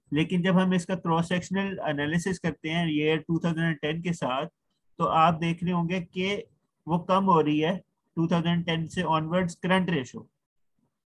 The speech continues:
ठीक है, वो टू थी और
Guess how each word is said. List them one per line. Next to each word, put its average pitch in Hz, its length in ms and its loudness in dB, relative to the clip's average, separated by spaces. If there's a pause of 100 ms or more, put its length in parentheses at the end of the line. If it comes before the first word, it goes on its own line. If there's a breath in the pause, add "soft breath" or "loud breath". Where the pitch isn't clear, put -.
(300)
ठीक 160 120 -4
है, 226 80 4 (880)
वो 170 60 4
टू 202 300 4
थी 220 360 2 (800)
और 180 340 4